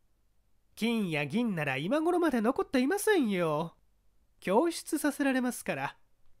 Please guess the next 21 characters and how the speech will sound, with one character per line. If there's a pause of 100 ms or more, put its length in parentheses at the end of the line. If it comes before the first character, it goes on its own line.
(100)
<laughs> (2750)
誰
で
も
一
度
は
こ
の
寝
観
音
に
目
を
留
め
る
ら
し
く